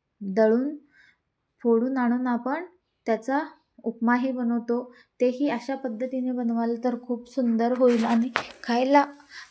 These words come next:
अप्रतिम चवीची असते. रव्याला इतकं चव नस-, नसतो, पण गव्हाचं जे असतो ना, गहू आपण भाजायचा, भाजून,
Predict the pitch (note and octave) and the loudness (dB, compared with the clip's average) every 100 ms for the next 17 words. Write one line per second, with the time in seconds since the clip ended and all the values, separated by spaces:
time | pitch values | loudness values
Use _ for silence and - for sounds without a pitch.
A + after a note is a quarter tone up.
0 | _ _ - A#3 - A#3+ A#3 C4+ C4+ C4 | _ _ -4 -4 2 2 4 4 2 8
1 | D4 C4 B3 C#4+ C4 - - A#3+ A#3+ - | 8 8 4 2 2 2 -2 -2 -4 -20
2 | - - _ _ _ _ _ - A3+ A#3 | -20 -20 _ _ _ _ _ -4 2 4
3 | B3+ C4+ D4+ D4 - - C#4 - C4+ C#4+ | 4 4 4 2 0 -2 0 4 4 4
4 | B3+ A3+ A#3 A#3+ A#3 - - A3+ G#3+ G#3+ | 0 -2 0 0 -2 -8 -6 -2 0 -2
5 | - C#4+ B3+ C4+ - _ - C4 C#4+ - | 0 4 4 2 -8 _ -4 -2 -4 -10
6 | _ _ _ _ _ _ _ - G3+ A3 | _ _ _ _ _ _ _ -10 -2 0
7 | A#3+ B3 C4+ B3 C#4 C#4+ B3 - A#3+ A#3+ | 2 0 -2 -2 2 2 0 -4 -4 -2
8 | G#3+ A3+ - - - - _ _ _ - | -2 -6 -12 -20 -20 -20 _ _ _ -8
9 | A3 A#3+ B3 C4+ C4+ _ _ - G#3 A#3+ | 0 4 4 2 -8 _ _ -10 -6 -4
10 | C4+ - _ _ _ G3 A3 G#3+ A3+ B3 | -6 -8 _ _ _ -4 0 0 2 0
11 | B3 A#3 A#3 A3+ G#3+ A#3 D#4 | 0 0 0 0 -2 -2 -4